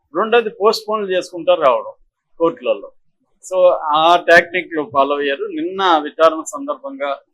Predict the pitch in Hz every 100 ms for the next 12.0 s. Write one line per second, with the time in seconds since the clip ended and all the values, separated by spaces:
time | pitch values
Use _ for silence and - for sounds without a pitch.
0 | _ _ 127 143 131 131 135 156 151 147
1 | - 139 135 127 131 135 135 117 - _
2 | 123 117 113 107 104 131 135 151 143 135
3 | 131 127 127 - 139 147 139 123 - 135
4 | 127 131 - 208 - _ _ _ - 165
5 | 175 165 151 131 156 170 160 151 139 -
6 | 139 139 131 123 - 113 - _ _ 123
7 | 110 107 107 - _ _ _ _ _ _
8 | _ 143 139 143 131 117 - _ _ 123
9 | 117 113 143 135 139 151 127 135 170 196
10 | 143 147 139 127 123 139 127 135 123 120
11 | - 170 160 165 151 131 127 131 143 147